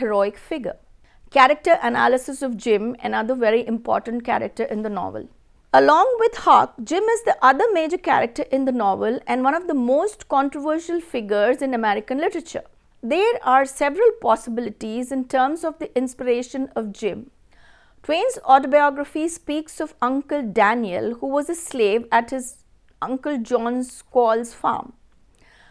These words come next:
Twain described Uncle Daniel as a man who was known for his sympathy towards others, honest heart. Another possible inspiration for Jim came from Twain's relationship with John Louis,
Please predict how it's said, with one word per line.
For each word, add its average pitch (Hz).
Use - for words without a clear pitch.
Twain 453
described 294
Uncle 269
Daniel 214
as 240
a 254
man 285
who 311
was 285
known 254
for 339
his 311
sympathy 240
towards 233
others, 202
honest 240
heart. -
Another 311
possible 330
inspiration 262
for 254
Jim 247
came 262
from 262
Twain's 254
relationship 240
with 226
John 220
Louis, 202